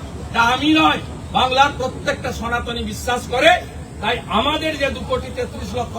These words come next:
সাতাশ হাজার ভোট, মূলত সনাতনী এবং আদিবাসীদের ভোট। আর আপনি ছাপ্পা মেরে ক্যামেরা বন্ধ করে যে দু কোটি পঁচাত্তর লক্ষ ভোট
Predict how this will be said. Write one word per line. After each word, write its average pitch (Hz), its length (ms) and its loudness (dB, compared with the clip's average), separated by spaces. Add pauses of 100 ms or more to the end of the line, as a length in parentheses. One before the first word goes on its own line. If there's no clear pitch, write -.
সাতাশ 208 340 -6
হাজার 202 280 -4
ভোট, 220 300 6 (500)
মূলত 269 360 4
সনাতনী 247 600 -2
এবং 226 260 0
আদিবাসীদের 208 680 -2
ভোট। 220 280 8 (460)
আর - 160 2
আপনি 226 420 0
ছাপ্পা 247 500 0
মেরে 247 260 4
ক্যামেরা 233 400 0
বন্ধ 226 260 -4
করে 220 240 -6
যে 208 120 -2
দু 185 180 -4
কোটি 214 260 -4
পঁচাত্তর 208 400 -8
লক্ষ 202 260 -6
ভোট 190 200 -4